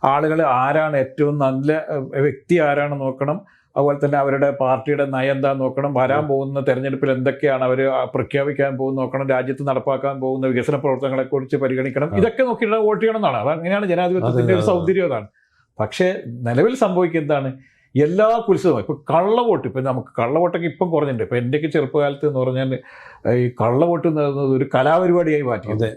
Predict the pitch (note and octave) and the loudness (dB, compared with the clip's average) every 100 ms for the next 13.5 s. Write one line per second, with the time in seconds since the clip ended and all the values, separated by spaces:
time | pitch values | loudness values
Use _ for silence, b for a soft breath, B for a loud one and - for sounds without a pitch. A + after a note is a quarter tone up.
0 | - _ _ - C#3+ - C3 - G#3+ A3 | -12 _ _ -2 -2 0 -2 0 2 2
1 | G3 G3 F#3+ D#3+ F3+ G3 G3 F#3 E3+ E3+ | 2 2 2 2 2 2 2 2 2 2
2 | E3+ E3+ D#3 E3+ E3 D3+ D3+ F#3 F3+ F3+ | 2 4 4 2 2 0 0 0 2 2
3 | D#3+ D#3 C#3 C3+ C#3 C#3+ C#3+ E3 F3 D3+ | 0 0 -4 -6 -6 -6 -4 0 2 2
4 | D#3+ D#3 D3+ C#3 C3+ B2+ B2+ C3+ C3 D#3 | 0 0 0 0 0 0 -2 0 0 2
5 | D#3 C3 C3+ C3 B2+ A#2+ A2 A2 G2 G2 | 0 0 0 0 0 -4 -4 -6 -6 -10
6 | G2 B B B B B B B2 B2+ D3+ | -14 B B B B B B 2 4 6
7 | F3 G3 G3+ E3+ D3 - F#3+ G3 G3 F#3+ | 4 4 0 0 0 2 2 2 2 2
8 | F#3+ F3+ E3+ F#3 F#3 F3+ F3 F3 F#3 E3+ | 2 2 2 0 0 0 -2 2 2 2
9 | E3+ F#3 F3 G3+ A3 F#3 F#3+ F#3+ D#3+ - | 2 2 4 2 2 2 2 2 0 -4
10 | - _ - C3 D#3 F3 D#3 E3+ E3 D#3+ | -10 _ -4 0 2 0 2 0 0 -4
11 | D#3 D3+ D3+ D3+ D#3 D3 C3+ C3 E3 D#3+ | -4 -4 -2 -4 -2 -2 -2 -2 0 0
12 | D3+ D3+ D#3 E3+ F3+ - - D3+ D3+ D3+ | 0 2 2 2 2 -2 -2 0 2 2
13 | D#3 D3+ D3 D3 C3+ | 0 -2 -2 -2 -2